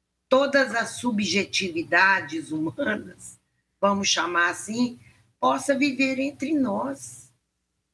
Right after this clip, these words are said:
Eles têm que viver é entre nós, né? Temos, tem, terão aqueles, né, que vão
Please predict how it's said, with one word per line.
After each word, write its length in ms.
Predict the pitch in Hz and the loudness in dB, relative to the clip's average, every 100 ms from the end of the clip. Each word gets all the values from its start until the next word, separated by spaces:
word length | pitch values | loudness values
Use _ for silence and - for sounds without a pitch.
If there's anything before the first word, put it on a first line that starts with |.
| _ _ _ | _ _ _
Eles 360 | - 262 269 - | 2 2 0 -4
têm 300 | - 285 302 | 0 0 0
que 120 | 285 | -2
viver 760 | 220 208 160 220 254 254 - _ _ _ | -4 -4 -2 2 2 0 -6 _ _ _
é 80 | 320 | 0
entre 600 | 320 254 294 320 247 190 | 2 2 0 -2 -6 -4
nós, 540 | 156 135 - - - _ _ _ _ _ _ _ | -4 -6 -14 -20 -20 _ _ _ _ _ _ _
né? 260 | 226 262 - - _ _ | 0 0 -4 -18 _ _
Temos, 460 | 240 247 254 233 - | 2 2 2 -4 -6
tem, 360 | - 220 214 - | -2 -2 -2 -6
terão 420 | 220 202 202 208 | -2 0 2 2
aqueles, 880 | 190 - 196 196 165 151 - - - _ _ | 0 0 0 2 -2 -6 -8 -20 -20 _ _
né, 220 | 185 214 226 | 0 0 -2
que 160 | - | -6
vão 460 | 151 180 180 160 | -4 0 0 -2